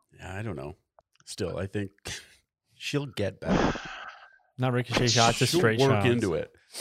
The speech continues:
Speaker 1: They just should not have thrown
Speaker 2: She
Speaker 1: her out in the Super
Speaker 2: She,
Speaker 1: Bowl
Speaker 2: she was his friends. She's,
Speaker 1: at
Speaker 2: she's
Speaker 1: the beginning.
Speaker 2: friends. Yeah, she's friends with Justin Thomas, and Justin Thomas killed it when they had that, uh, that match, the
Speaker 1: Mm-hmm.
Speaker 2: second match, and, uh, he was able to just talk shit to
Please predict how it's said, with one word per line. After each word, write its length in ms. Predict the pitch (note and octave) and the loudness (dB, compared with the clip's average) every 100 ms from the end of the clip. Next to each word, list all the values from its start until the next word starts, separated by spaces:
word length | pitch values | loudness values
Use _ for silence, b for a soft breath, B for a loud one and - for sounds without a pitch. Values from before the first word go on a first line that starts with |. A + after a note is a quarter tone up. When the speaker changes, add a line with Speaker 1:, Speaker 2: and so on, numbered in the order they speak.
| B B | B B
Speaker 1:
They 80 | G#2+ | -8
just 220 | G#2+ A#2 | -2 -2
should 180 | - B2+ | 0 0
not 220 | G2+ F#2 | 0 -2
have 100 | G2 | -4
thrown 280 | - F#2+ F2+ | -6 -4 -2
Speaker 2:
She 20 | A2 | 0
Speaker 1:
her 160 | G2 | 2
out 160 | F2+ F2+ | 0 0
in 60 | |
the 80 | G#2+ | -4
Super 320 | - F#2 G2+ | -4 -6 -6
Speaker 2:
She, 160 | F#2 D#3 | 0 2
Speaker 1:
Bowl 100 | F3 | 2
Speaker 2:
she 140 | - D#3 | 2 2
was 80 | |
his 140 | B2 A2 | 2 0
friends. 580 | C#3+ D#3 D#3 D3+ - - | 0 2 2 0 -4 -8
She's, 260 | - B2+ A2+ | -6 -6 -6
Speaker 1:
at 100 | B2+ | -10
Speaker 2:
she's 240 | - C3 - | -6 -4 0
Speaker 1:
the 80 | |
beginning. 280 | D3+ D3 B2 | 0 2 0
Speaker 2:
friends. 140 | A2 A#2 | -4 -8
Yeah, 140 | G2+ | -8
she's 200 | F#2 B2 | -6 -6
friends 260 | - C#3 A#2+ | -2 -2 0
with 320 | A2+ G#2+ - | -2 -2 -8
Justin 300 | - G#2 A2 | -6 -4 -4
Thomas, 520 | G2+ G2 G2 G2 - - _ G2 | -2 -2 -2 -6 -10 -16 _ -8
and 500 | G2 F#2 F#2 F#2 A#2 | -6 -4 -6 -10 -10
Justin 280 | G#2 G#2+ - | -4 -4 -2
Thomas 240 | G#2 G2+ - | -2 -2 -4
killed 320 | - G2+ F2+ | 0 0 0
it 160 | F#2 - | -6 -8
when 200 | G2 G2 | -6 -4
they 80 | G2 | -2
had 260 | G2 F#2 | -2 -2
that, 280 | F2+ F2 F#2+ _ _ _ _ _ _ | -6 -8 -12 _ _ _ _ _ _
uh, 380 | - - - - G#2+ - _ _ | -16 -14 -14 -14 -16 -20 _ _
that 200 | G2 F#2 | -14 -10
match, 560 | G2+ G2+ F#2 - - - _ | -6 -4 -6 -8 -12 -12 _
the 80 | F#2 | -20
Speaker 1:
Mm-hmm. 80 | F#2 | -12
Speaker 2:
second 280 | F#2 G#2 G2+ | -6 -4 -2
match, 400 | G2+ G2 F#2+ - | -4 -4 -8 -10
and, 160 | F#2+ F2+ _ _ _ _ _ _ _ - | -12 -14 _ _ _ _ _ _ _ -14
uh, 100 | G#2 | -8
he 180 | G#2 A2 | 0 2
was 120 | A2 | 4
able 220 | G#2+ G#2 G#2 | 2 2 0
to 120 | G2+ | 0
just 160 | G2+ | -2
talk 280 | - G2 F#2+ | -2 -4 -4
shit 280 | - A2+ G#2 | -8 -10 -8
to 320 | G2+ F#2+ F#2 | -6 -6 -6